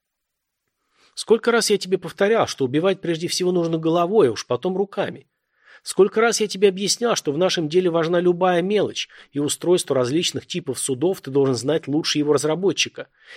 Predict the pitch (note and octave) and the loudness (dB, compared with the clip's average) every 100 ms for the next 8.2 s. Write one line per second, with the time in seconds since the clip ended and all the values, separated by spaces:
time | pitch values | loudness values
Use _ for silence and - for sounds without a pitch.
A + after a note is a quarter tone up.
0 | - C#3 D3+ F3 A#2+ A#2+ - E3+ D3+ E3+ | -4 0 2 4 2 2 2 2 2 2
1 | - B3 G3+ G3 D#3+ D#3+ B2+ - A#2+ C#3 | 2 2 4 4 4 4 2 2 -4 -2
2 | - - - - _ _ _ _ _ _ | -4 -6 -10 -16 _ _ _ _ _ _
3 | _ _ _ _ _ _ _ _ - B2+ | _ _ _ _ _ _ _ _ -6 -6
4 | C#3+ E3 E3+ F#3 F3+ F3+ G3 G3 C3 - | -2 0 0 2 0 0 0 0 -2 -6
5 | - _ _ B2 C3 E3 D#3 D#3+ E3 D#3+ | -18 _ _ -2 2 2 2 2 -2 -2
6 | D3 D3+ E3 D#3+ - D3 C#3 E3 D#3+ D3 | 0 2 2 -2 0 0 2 0 -2 0
7 | C#3+ D3 D3+ C#3+ - F3 D#3+ E3+ F#3+ A3 | 0 2 0 2 4 2 2 0 0 -2
8 | C3 - | -4 -8